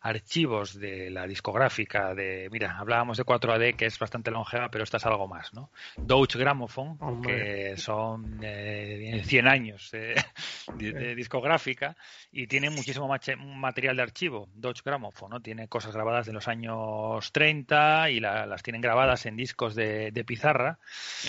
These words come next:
Speaker 1: Entonces, lo que ha hecho Christian Loeffler ha sido coger algunas grabaciones de estas de, de, de, de esa época de esos, de esos discos que en inglés se llaman shellac, shellac, eh,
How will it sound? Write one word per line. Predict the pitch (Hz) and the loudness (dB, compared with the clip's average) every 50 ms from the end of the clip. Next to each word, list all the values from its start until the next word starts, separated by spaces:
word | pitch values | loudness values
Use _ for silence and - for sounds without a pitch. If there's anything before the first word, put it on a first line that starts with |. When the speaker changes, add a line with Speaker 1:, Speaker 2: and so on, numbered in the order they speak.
| - - - - | -6 -6 -6 -6
Speaker 1:
Entonces, | - 113 107 127 131 131 | -4 0 2 4 4 4
lo | 120 131 117 | 4 2 2
que | - 120 117 113 | 2 4 4 6
ha | 117 120 135 135 147 | 6 6 6 6 6
hecho | 156 147 - - - 143 139 135 135 135 131 131 131 127 107 - - _ _ _ _ _ _ _ _ _ _ _ _ - | 4 2 0 0 0 2 4 4 4 4 4 4 2 0 -4 -10 -18 _ _ _ _ _ _ _ _ _ _ _ _ 2
Christian | - 143 - - 131 131 | 4 4 4 4 4 4
Loeffler | 160 160 - - 143 139 139 | 4 2 2 2 0 0 0
ha | 123 | 0
sido | - 135 127 120 - | -2 -2 -4 -4 -2
coger | 104 95 - - 151 147 117 104 107 _ _ _ _ _ _ - | -4 -4 0 2 4 4 4 2 -4 _ _ _ _ _ _ -12
algunas | - 110 101 113 135 135 131 113 | -10 -10 -8 -6 -4 -4 -2 0
grabaciones | 127 139 131 127 - - 139 139 131 123 110 104 98 | 0 0 2 2 0 0 0 0 0 -2 -4 -6 -6
de | 113 | -6
estas | 123 - - - 98 98 | -8 -6 -2 -2 -2 -2
de, | 107 101 98 95 | -2 -6 -8 -8
de, | 98 98 98 95 95 | -10 -10 -12 -12 -12
de, | 92 95 95 95 92 | -12 -12 -12 -14 -14
de | - 98 98 104 | -16 -14 -12 -8
esa | 104 - 123 120 | -4 -2 0 0
época | 120 117 113 - 110 | 0 -2 -2 -2 -2
de | 104 107 | -2 -2
esos, | - - 113 110 110 104 - | -2 -2 -2 -2 -2 -4 -6
de | 113 | -8
esos | 107 117 110 | -6 -4 -4
discos | 107 160 151 - - 151 - | -2 -2 -4 -2 -2 -4 -2
que | - - 104 | -2 -4 -4
en | 101 98 95 98 | -4 -4 -8 -12
inglés | 98 101 107 110 107 | -8 -6 -4 -4 -4
se | - 113 | -4 -4
llaman | 107 104 107 104 104 | -4 -4 -4 -6 -6
shellac, | 101 - - 139 131 117 110 110 110 - - - | -4 -2 2 2 4 4 2 0 -2 -6 -14 -18
shellac, | - - - 117 104 104 104 101 95 98 - - | -12 -8 -6 -4 -4 -4 -4 -6 -6 -10 -12 -10
eh, | 101 101 98 98 98 98 95 95 95 98 | -10 -8 -8 -8 -8 -8 -8 -10 -10 -12